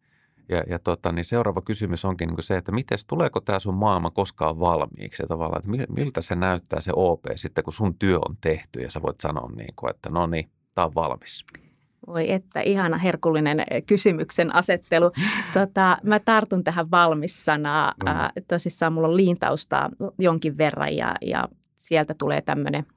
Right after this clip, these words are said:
Speaker 2: a-, ajattelutapa kuin
Speaker 1: Mm.
Speaker 2: kaizen ja, ja se tarkoittaa suomeksi jatkuvaa parantamista.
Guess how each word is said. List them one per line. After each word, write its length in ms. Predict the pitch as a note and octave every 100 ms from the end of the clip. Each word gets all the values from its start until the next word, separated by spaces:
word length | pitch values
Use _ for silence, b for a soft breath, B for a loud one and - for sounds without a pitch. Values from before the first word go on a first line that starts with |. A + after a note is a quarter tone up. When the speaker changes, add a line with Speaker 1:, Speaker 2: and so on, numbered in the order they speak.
| - -
Speaker 2:
a-, 80 | -
ajattelutapa 680 | - C#3 - D3+ D#3 - B2+ - - -
kuin 100 | D#3
Speaker 1:
Mm. 80 | D3+ -
Speaker 2:
kaizen 560 | D#3 D3 D3+ D3+ D#3 D#3
ja, 300 | D3+ C#3+ -
ja 160 | - -
se 340 | - - C#3+ -
tarkoittaa 540 | D3 D3+ - - D3 b b b b _
suomeksi 500 | - D3 D3 - D3+
jatkuvaa 380 | - D3+ C#3+
parantamista. 800 | C#3+ C#3 C#3 - - F#3+ - -